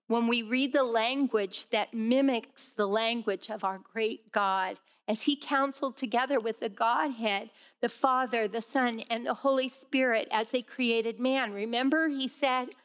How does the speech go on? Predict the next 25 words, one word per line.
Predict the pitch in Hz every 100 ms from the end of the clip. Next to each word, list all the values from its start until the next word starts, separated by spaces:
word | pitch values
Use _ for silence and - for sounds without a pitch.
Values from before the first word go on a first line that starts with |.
| _ _ _ _
"Come, | - 311 302 269 196 - _ _
let | 240 269 269 - -
us | 269 277 269 262
make | 247 247 262 -
man | 240 247 254 220
in | - 226 233 -
our | 226 269 269 240
own | 233 247
image." | 240 247 269 226 202 - - - _ _
And | 240 247
what | 269
did | 330 330
they | 302 330
say | - 349 359 359 -
in | 294 277
verse | 294 320 - -
three? | 302 302 311 349 330 _ _ _ - - -
They | - 277
said | - 311 285
to |
one | 269 269
another, | 269 262 269 247 190 - _ _ _ _ _ _ _ _ _ _ _ _ _ _
<laughs> | 320 466 440 349 - 359 - 359 - -
that's | 226 233
okay. | 294 269